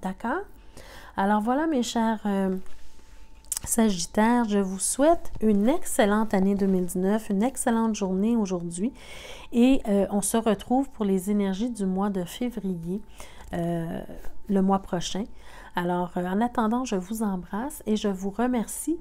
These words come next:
pour votre écoute. N'hésitez pas à, euh, aimer la vidéo, à la partager pour que d'autres puissent avoir accès à ces messages également.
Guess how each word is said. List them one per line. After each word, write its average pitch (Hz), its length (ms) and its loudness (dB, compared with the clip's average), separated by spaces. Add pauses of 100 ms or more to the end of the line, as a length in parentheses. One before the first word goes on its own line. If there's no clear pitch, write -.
pour 220 160 2
votre 208 320 -2
écoute. 214 380 -4
N'hésitez 220 440 0
pas 226 320 -2
à, 208 400 -2
euh, 185 440 0
aimer 214 240 2
la 254 140 2
vidéo, 214 460 2
à 202 120 4
la 185 120 0
partager 185 640 -4 (380)
pour 208 160 -2
que 214 100 0
d'autres 220 520 0
puissent - 520 -2 (100)
avoir 202 380 0
accès 190 500 -4
à 196 120 -2
ces 190 180 -6
messages 185 520 -4
également. 170 480 -6